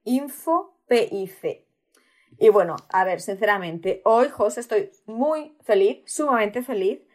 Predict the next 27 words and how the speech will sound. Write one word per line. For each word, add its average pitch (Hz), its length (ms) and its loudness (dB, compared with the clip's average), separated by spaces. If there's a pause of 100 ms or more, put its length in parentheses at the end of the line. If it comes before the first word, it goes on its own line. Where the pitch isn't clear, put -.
(340)
por 254 320 4
el 202 160 2
tema 202 260 -2
del 202 120 -4
que 175 100 -8
vamos 156 320 -6
a 175 40 -8
hablar. 240 360 -2 (320)
Porque 202 440 0
es, - 360 -10
eh, 175 300 -6
ya 180 100 0
no 190 100 -6
solo 196 240 -4
de 175 80 -4
la 165 140 0
regla, 185 300 -2
menstruación, 185 800 -6
periodo, 180 580 0
etcétera, 170 560 -2
como 151 300 -12
quien 170 200 -12
lo 165 120 -12
quiera 151 180 -4
llamar, 190 460 -4 (500)
de 202 160 2
embarazos, 240 880 2